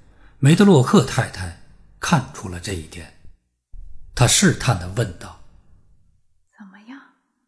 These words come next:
Speaker 2: 大夫？你能相信发生的这一切吗？”
Speaker 1: “这肯定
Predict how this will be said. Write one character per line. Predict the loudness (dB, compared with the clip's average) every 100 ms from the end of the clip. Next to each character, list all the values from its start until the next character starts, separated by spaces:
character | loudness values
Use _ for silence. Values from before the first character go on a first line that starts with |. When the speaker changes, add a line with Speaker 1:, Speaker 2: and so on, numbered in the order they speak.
| _ _
Speaker 2:
大 | -18
夫？ | -18 _ _ _ _ _ _ _ _ _ _ _ _ _ _ _ _
你 | 0 0 -4
能 | -12 -6
相 | -2 0 0
信 | 2 2 2
发 | 0 -14 -10 -6
生 | -4 -4
的 | -2 -2
这 | 0 0
一 | -2 -6
切 | -4 -4 0 0 2
吗？” | 0 -2 -16 _ _ _ _ _ _ _ _ _ _ _ _ _ _ _ _ _ _ _ _ _ _ _ -14
Speaker 1:
“这 | -12
肯 | -10 -10 -10
定 | -4 -2 -2